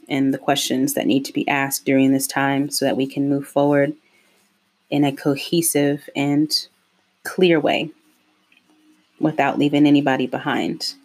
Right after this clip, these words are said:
Because again, this is our moment to reimagine and re-engineer.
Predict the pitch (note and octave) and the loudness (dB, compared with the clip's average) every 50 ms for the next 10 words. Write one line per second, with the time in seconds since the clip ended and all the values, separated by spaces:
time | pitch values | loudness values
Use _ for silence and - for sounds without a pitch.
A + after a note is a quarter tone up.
0 | _ _ _ _ _ _ _ _ _ _ _ _ _ _ _ _ _ _ _ _ | _ _ _ _ _ _ _ _ _ _ _ _ _ _ _ _ _ _ _ _
1 | _ _ _ _ _ _ - D3 - - C#3 C3+ C3 - C3+ - C#3+ B2+ G2 E2+ | _ _ _ _ _ _ -8 -6 -2 0 0 0 0 0 0 0 2 2 0 -2
2 | D3+ - _ _ _ _ _ _ _ _ _ _ _ _ _ _ _ _ _ _ | -4 -8 _ _ _ _ _ _ _ _ _ _ _ _ _ _ _ _ _ _
3 | _ _ _ - - D3+ D3+ - E3 D#3+ D#3 D#3 D3 D3 D#3 D3 D3 D3 C#3+ C#3 | _ _ _ -6 -4 -2 0 2 0 2 2 2 2 2 2 2 4 2 2 2
4 | - - - - - D#3 C#3+ C#3+ D3 D3 C#3+ D3 D3 C#3 C3+ C#3 C#3 C#3 C#3+ C#3 | 0 -4 -6 -6 -6 -4 -2 -2 0 0 2 2 2 2 0 -2 -2 -2 -2 -2
5 | C3+ C3+ C3+ C3 C3 C3+ C3+ C3+ - B2+ C3+ C3 B2+ A#2+ A#2 B2+ C#3 | 0 0 0 0 -2 -2 -2 -4 -2 -2 -2 -2 -2 -2 -4 -6 -8